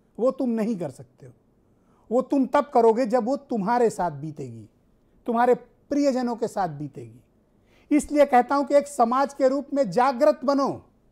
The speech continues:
लोगों की तकलीफ के साथ खुद को जोड़ना सीखो। एक बेहतर समाज तभी निर्मित कर पाएंगे हम, जहां हम एक दूसरे के दुख को बांट सकें।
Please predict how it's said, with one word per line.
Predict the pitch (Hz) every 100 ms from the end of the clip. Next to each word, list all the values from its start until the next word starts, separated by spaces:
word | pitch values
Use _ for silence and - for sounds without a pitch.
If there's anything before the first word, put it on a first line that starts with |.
| _ _ _ _ _ _ _ _ _ _ _ _ 190
लोगों | 277 277 302
की | 302
तकलीफ | - 262 269 302 311 -
के |
साथ | 269 277 294
खुद | 294 - -
को | 294
जोड़ना | 180 262 294 269
सीखो। | 247 294 262 - 131 _ _ _ _ _ _ _ _ _ _ _ _ -
एक | 311 190
बेहतर | 269 285 302 311
समाज | 269 254 277 214 - _ -
तभी | 302 320
निर्मित | 285 269 247 247
कर | - 208
पाएंगे | 214 214 196
हम, | 175 143 113 _ _ -
जहां | 175 277 302
हम | 269
एक | 294 208
दूसरे | 285 302 294
के | 262
दुख | 190 311 -
को | 277
बांट | 202 320 294
सकें। | 254 - 185